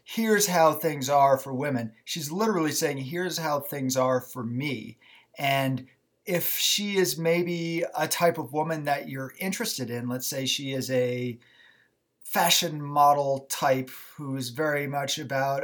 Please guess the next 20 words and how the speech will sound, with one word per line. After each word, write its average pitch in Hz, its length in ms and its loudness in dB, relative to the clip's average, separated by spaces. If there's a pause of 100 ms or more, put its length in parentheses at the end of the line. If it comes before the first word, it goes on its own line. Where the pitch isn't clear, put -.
uh, 156 180 -6
appearance 165 760 -4
and, 139 180 -10
and 139 400 -10 (240)
fancy 156 480 -2
dress 160 540 2
and 143 120 -8
likes 143 300 -4
to 135 500 2 (720)
fraternize 143 1040 0
in 143 100 -10
those 135 220 -4
sorts 147 280 -4
of 131 360 -4 (120)
status, 139 840 -2
high 143 240 -8
status 139 460 -4
circles, 160 640 -4
well, 185 440 0 (840)
maybe 170 580 -4